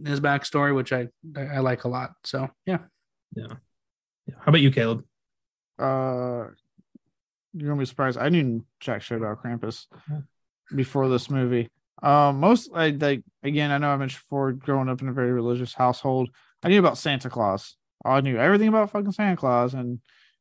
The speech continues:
Speaker 3: Jesus and everything related to the Christmas holiday with that. Didn't know shit about Krampus, so this film was coming out, and kind of right before it, other Krampus-related stuff was starting to really take, get popular and come out more often. And I was like, "What is Krampus?" And I looked at him, I was like,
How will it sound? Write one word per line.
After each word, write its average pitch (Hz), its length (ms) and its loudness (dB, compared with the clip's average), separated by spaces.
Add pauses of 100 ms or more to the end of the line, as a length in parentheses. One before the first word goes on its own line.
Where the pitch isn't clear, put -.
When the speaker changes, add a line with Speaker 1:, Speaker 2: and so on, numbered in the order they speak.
Speaker 3:
Jesus 151 380 6
and 135 80 0
everything 160 420 2
related 156 340 2
to 160 80 -12
the 139 220 -4
Christmas 156 420 -6
holiday 139 380 2
with 120 160 -4
that. 123 320 2 (680)
Didn't 160 180 0
know 165 120 2
shit 160 220 -4
about 143 260 0
Krampus, 147 280 -4
so 143 140 -4
this 135 140 -2
film 147 200 -2
was 139 100 -4
coming 147 260 -4
out, 139 340 2
and 120 340 -10 (100)
kind 185 280 4
of 151 160 -4
right 160 160 6
before 147 400 -2
it, - 60 -6
other 131 240 -2
Krampus-related 139 760 -2
stuff 139 200 -2
was - 60 -20
starting 139 260 -2
to 131 40 -4
really 131 260 -2
take, 131 380 -4 (840)
get 135 180 0
popular 131 420 2
and 127 140 -4
come 139 160 -4
out 127 300 0
more 135 180 -2
often. 131 320 0
And 131 100 -2
I 131 120 -2
was 131 100 -4
like, 107 160 -6
"What 175 140 -2
is 180 120 -4
Krampus?" 123 440 -6
And 123 80 0
I 151 40 4
looked 180 140 4
at 185 40 4
him, - 20 6
I 185 40 4
was 180 80 2
like, 127 200 -2